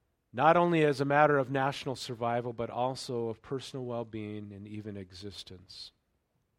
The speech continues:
Judah's economy was based upon agriculture, right? Crops, olives, grapes, figs, livestock, sheep, goats,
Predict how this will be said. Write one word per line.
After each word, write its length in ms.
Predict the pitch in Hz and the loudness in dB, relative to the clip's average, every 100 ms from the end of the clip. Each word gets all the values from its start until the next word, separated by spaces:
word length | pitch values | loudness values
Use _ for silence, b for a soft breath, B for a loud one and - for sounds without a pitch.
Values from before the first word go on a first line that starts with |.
| _ _ _ b b b b b _ _ _ _ _ _ _ _ | _ _ _ b b b b b _ _ _ _ _ _ _ _
Judah's 380 | - 160 175 160 | -2 2 4 2
economy 520 | 151 - 160 170 160 | -4 2 4 6 4
was 200 | 139 131 | 2 0
based 420 | 110 151 151 - 135 | 2 4 4 0 -4
upon 640 | - 135 127 127 123 113 _ _ _ _ _ _ _ _ _ _ _ _ _ _ _ _ - | -2 0 2 2 -2 -8 _ _ _ _ _ _ _ _ _ _ _ _ _ _ _ _ -6
agriculture, 680 | 135 143 117 110 90 - 95 | -4 -2 -4 -8 -8 -10 -8
right? 300 | 107 139 151 _ _ _ _ _ _ | -4 -6 -8 _ _ _ _ _ _
Crops, 760 | - 151 117 - - - - - _ _ - | 2 2 2 -2 -16 -16 -16 -20 _ _ -4
olives, 840 | 139 139 120 104 92 87 - - - _ _ _ _ _ _ _ _ _ | 4 4 4 -2 -8 -14 -18 -20 -20 _ _ _ _ _ _ _ _ _
grapes, 480 | 135 143 127 104 - | 0 2 2 -2 -12
figs, 880 | - 151 143 117 107 - - - - _ _ _ _ _ | -2 2 4 2 -8 -12 -12 -14 -18 _ _ _ _ _
livestock, 760 | 123 151 151 - 143 113 - - | 4 6 6 2 2 2 -4 -12
sheep, 500 | - 156 156 131 117 | -6 0 0 0 0
goats, 600 | 143 143 131 - - | 2 4 2 -4 -16